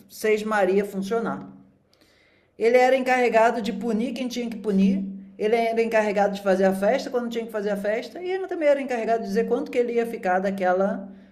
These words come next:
daquele pedaço daquela zebra. Ok? Então,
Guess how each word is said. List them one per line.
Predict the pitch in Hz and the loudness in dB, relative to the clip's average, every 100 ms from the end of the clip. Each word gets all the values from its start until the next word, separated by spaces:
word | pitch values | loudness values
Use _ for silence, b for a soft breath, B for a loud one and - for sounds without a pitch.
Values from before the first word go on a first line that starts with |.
| B - | B -10
daquele | 190 196 196 | -4 -2 -2
pedaço | 202 190 160 165 - 190 | -2 2 2 2 -2 -4
daquela | 190 185 175 180 | -2 -4 -2 -2
zebra. | 135 - - - _ _ _ _ _ _ _ _ - | -4 -12 -16 -20 _ _ _ _ _ _ _ _ -18
Ok? | 131 190 - b b b b b b b b - | -10 -10 -10 b b b b b b b b -16
Então, | 196 240 320 - | -4 -4 -4 -8